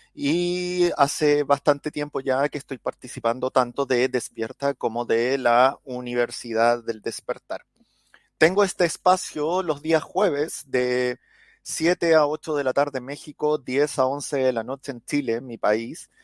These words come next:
Y hoy vamos a hacer la segunda parte de un tema que me apasiona bastante, que se, son los animales de poder. Hace quince días atrás hablamos de los arquetipos y simbolismos más conocidos de este apasionante tema.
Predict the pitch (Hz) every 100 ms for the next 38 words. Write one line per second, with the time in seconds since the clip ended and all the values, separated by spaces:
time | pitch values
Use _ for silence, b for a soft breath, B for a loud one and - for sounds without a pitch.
0 | b b b b 139 156 185 208 202 -
1 | 139 156 180 160 156 156 160 170 160 151
2 | 143 131 156 165 170 165 - - 135 160
3 | 180 123 135 151 175 185 190 170 - -
4 | 147 156 156 156 - 170 175 175 160 143
5 | - 156 160 147 - 165 151 - 147 165
6 | - - - 123 127 135 - 156 165 147
7 | 180 - - 127 117 117 120 135 160 190
8 | 202 _ _ _ _ _ b b 127 127
9 | 143 - 143 - 131 143 139 135 147 156
10 | 170 - 135 120 127 135 - 123 123 151
11 | - - 127 123 120 127 - 147 143 -
12 | 117 113 123 127 123 - b b b b
13 | 127 147 170 - 160 143 - 156 160 135
14 | 160 - 131 131 - 131 131 123 120 120
15 | 127 135 170 147 131